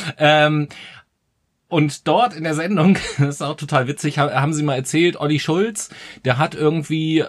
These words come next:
ähm, schon seit Jahren jetzt mittlerweile ein neues Handy und hat aber schon mitbekommen, dass irgendjemand seine alte Handy-, seine alte Handynummer wieder zugeordnet bekommen hat. Das passiert ja manchmal.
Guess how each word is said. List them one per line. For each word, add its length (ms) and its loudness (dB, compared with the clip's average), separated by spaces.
ähm, 320 0
schon 240 0
seit 220 0
Jahren 340 0
jetzt 200 -4
mittlerweile 540 -2
ein 120 -2
neues 320 -2
Handy 380 -2
und 160 -2
hat 120 0
aber 160 0
schon 180 0
mitbekommen, 580 -4
dass 340 -6
irgendjemand 1080 0
seine 380 2
alte 320 2
Handy-, 380 -2
seine 260 -2
alte 260 2
Handynummer 540 0
wieder 180 0
zugeordnet 640 0
bekommen 440 -4
hat. 260 -6
Das 120 -12
passiert 360 0
ja 100 0
manchmal. 500 -6